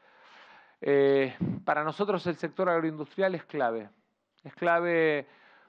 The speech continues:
porque es uno de los motores o turbinas más importantes de la economía argentina.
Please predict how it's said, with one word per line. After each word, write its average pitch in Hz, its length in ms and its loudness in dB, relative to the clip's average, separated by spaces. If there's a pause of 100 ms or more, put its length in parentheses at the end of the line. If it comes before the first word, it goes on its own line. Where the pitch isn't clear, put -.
(160)
porque 131 720 -2
es - 180 -8
uno 156 180 -2
de 143 80 2
los 127 600 -2
motores 156 520 -2
o 143 100 -4
turbinas 147 460 -4
más 143 240 -10
importantes 139 580 -4
de 135 80 -8
la 135 80 -6
economía 135 380 -6
argentina. 165 720 -8